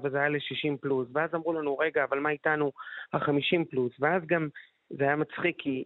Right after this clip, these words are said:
הת-, התחילו להירשם כל מיני, אה, אה, גברים למיזם, אבל היה לנו רק הרשמה לסבתוש.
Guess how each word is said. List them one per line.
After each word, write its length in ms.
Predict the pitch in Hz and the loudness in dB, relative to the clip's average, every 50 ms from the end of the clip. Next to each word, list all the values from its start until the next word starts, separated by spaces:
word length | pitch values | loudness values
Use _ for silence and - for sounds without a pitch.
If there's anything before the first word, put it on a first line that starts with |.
| - | -6
הת-, 460 | 143 - _ - - - _ - - | -8 -8 _ -14 -20 -16 _ -8 -6
התחילו 320 | 143 135 - - 165 160 170 | -6 -4 -2 0 2 2 2
להירשם 460 | 156 151 135 139 135 - 156 151 151 | 2 2 2 0 0 2 2 2 2
כל 140 | - 156 143 | 2 2 2
מיני, 440 | 147 151 143 143 143 143 139 139 139 | 4 4 4 4 2 2 2 2 2
אה, 640 | 139 135 135 135 135 131 131 131 131 - - - 139 | 2 2 2 2 2 2 0 0 -2 -2 -4 -4 -2
אה, 120 | 131 127 120 113 | -2 -2 -2 -6
גברים 400 | - 131 123 131 131 180 196 190 | -8 -4 -2 0 2 2 2 2
למיזם, 560 | 170 139 131 123 117 113 120 123 123 143 165 170 - _ _ | 2 2 2 0 0 2 2 2 2 0 -2 -4 -8 _ _
אבל 260 | - 123 120 131 127 127 | -6 -2 0 2 2 4
היה 160 | 127 131 139 | 2 2 2
לנו 220 | 139 139 139 131 | 2 2 2 0
רק 160 | 127 127 - | 0 0 0
הרשמה 340 | 139 135 127 - 139 127 131 | -2 -2 -2 -2 0 0 0
לסבתוש. 680 | 127 123 117 - - - - - 123 104 - - - | 0 0 0 -2 -2 -4 -4 -6 -12 -10 -10 -12 -12